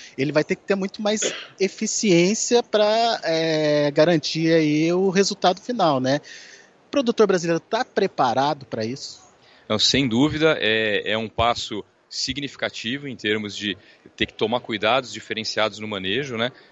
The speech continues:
Speaker 2: Por isso a gente vem, só no Brasil, há quatro anos, eh, fazendo muitos treinamentos e ensinando o agricultor, preparando pra essa situação futura, né? Ele vai ter que tomar cuidados de que produto tá entrando em que lavoura, né? E, e isso vai ser uma realidade pro futuro. Cada vez mais,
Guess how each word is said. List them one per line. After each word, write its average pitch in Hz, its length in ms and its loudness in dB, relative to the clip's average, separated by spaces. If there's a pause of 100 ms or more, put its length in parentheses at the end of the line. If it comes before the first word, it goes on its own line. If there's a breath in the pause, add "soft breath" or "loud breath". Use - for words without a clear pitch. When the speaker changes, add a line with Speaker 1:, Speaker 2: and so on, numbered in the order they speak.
(120)
Speaker 2:
Por 110 100 -4
isso 110 160 -4
a - 20 0
gente 127 260 -4
vem, 123 320 0 (140)
só - 260 -2
no 175 80 -2
Brasil, 135 420 -2
há 131 40 -2
quatro 135 480 -4
anos, 123 420 -2 (240 soft breath)
eh, 101 200 -2
fazendo 107 340 -4
muitos 120 400 -2
treinamentos 123 760 -2
e 110 60 -6
ensinando 120 560 0
o 120 40 4
agricultor, 107 540 -4
preparando 120 600 0
pra 117 100 -4
essa 117 140 -6
situação 110 400 -6
futura, 92 500 -4
né? 90 140 -2 (280 loud breath)
Ele 101 160 0
vai 120 280 0
ter 123 160 -8
que - 60 -20
tomar 107 320 -6
cuidados 107 540 -2 (220 soft breath)
de 95 100 -20
que - 140 -20
produto 113 400 -8
tá 123 100 -4
entrando 113 400 -4
em 107 60 -8
que - 140 -8
lavoura, 110 600 0
né? 113 160 -4 (320 soft breath)
E, 101 380 -6
e 104 60 0
isso - 160 -4
vai 127 100 2
ser - 160 -4
uma 127 140 0
realidade 120 480 0
pro - 120 -20
futuro. 123 440 -8
Cada 107 240 -4
vez 107 200 -4
mais, 110 320 -4